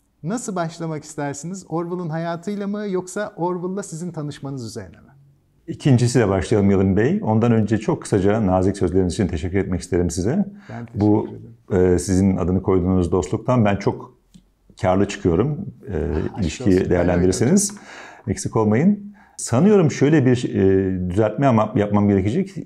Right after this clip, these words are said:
Speaker 2: Benim okuduğum kitaplar aslında çok çeşitli değil. E, sadece küçük bir alanda daha yoğun okumaya çalışıyorum.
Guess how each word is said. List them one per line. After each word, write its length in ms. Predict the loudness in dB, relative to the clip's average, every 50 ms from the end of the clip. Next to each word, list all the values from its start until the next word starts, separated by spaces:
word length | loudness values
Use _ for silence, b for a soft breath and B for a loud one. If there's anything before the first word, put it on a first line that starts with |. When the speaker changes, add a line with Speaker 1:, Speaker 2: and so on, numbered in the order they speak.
| -16 _ _ _ -2
Speaker 2:
Benim 240 | 0 2 2 2 2
okuduğum 280 | 0 0 0 0 0 0
kitaplar 260 | 0 -2 -2 0 0
aslında 160 | 0 0 0
çok 180 | -2 -4 -4 -4
çeşitli 400 | -4 -4 -4 -2 0 2 2 4
değil. 380 | 4 4 4 2 0 -6 B B B B B B B B B B B _ -4
E, 360 | -2 0 2 2 2 2 2 0
sadece 680 | 0 0 0 2 4 4 4 4 4 4 4 2 0 -2
küçük 300 | -4 -2 -2 -2 0 0
bir 80 | 0
alanda 640 | 2 2 2 2 2 4 4 4 4 4 4 2 2 2
daha 180 | 2 2 4
yoğun 280 | 4 6 6 6 6 4
okumaya 280 | 4 4 4 4 4
çalışıyorum. 720 | 4 4 2 2 2 2 2 4 4 4 4 2 0 -2